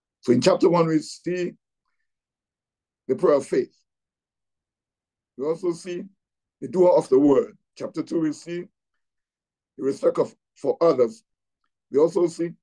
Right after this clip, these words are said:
faith without works is dead. Now, let's get into the text of James chapter three.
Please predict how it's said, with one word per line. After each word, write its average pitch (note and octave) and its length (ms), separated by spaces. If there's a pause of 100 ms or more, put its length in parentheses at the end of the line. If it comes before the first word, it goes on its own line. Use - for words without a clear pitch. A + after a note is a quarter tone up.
(220)
faith F#3 260
without D#3 360
works C3 420 (280)
is G2 160
dead. - 280 (1160)
Now, D#3+ 340 (840)
let's E3 160
get E3 200 (100)
into D#3+ 500 (540)
the C3 100
text - 400 (800)
of A2+ 160 (640)
James F3 340
chapter D#3 360 (260)
three. C#3+ 380